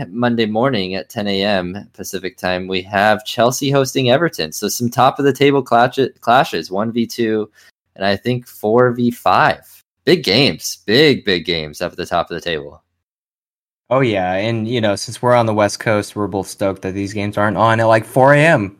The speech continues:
Speaker 2: like they have been recently. I don't know what the run, what the deal is with that, but
Speaker 1: You know what, you wanna know what the four A M games are this week?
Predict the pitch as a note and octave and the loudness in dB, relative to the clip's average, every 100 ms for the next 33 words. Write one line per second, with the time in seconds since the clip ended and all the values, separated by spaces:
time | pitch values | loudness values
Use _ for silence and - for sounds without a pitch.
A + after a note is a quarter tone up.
0 | - A2 A2+ A2+ B2+ A#2 G#2+ G2+ G2 F2+ | -4 -2 2 4 4 2 -2 -4 -6 -8
1 | G2+ G#2+ G#2 G#2 G#2 G#2+ G2+ E2+ A2+ G#2 | -8 -8 -6 -8 -8 -8 -8 -8 -12 -8
2 | G#2 G#2+ G2 - G#2+ F#2 - G2+ - - | -2 -2 -2 -2 -2 -2 -2 -4 -4 -10
3 | _ _ _ B2+ C3 C3+ B2+ - A#2 A2 | _ _ _ 2 4 4 2 -2 0 0
4 | G#2 G2+ F2 - E2 E2+ F#2 G2 F#2+ G2 | 0 -2 -4 -6 -4 -2 -2 -4 -4 -2
5 | G#2 G2+ G2+ - A2 A2+ | 0 0 0 -2 -6 -6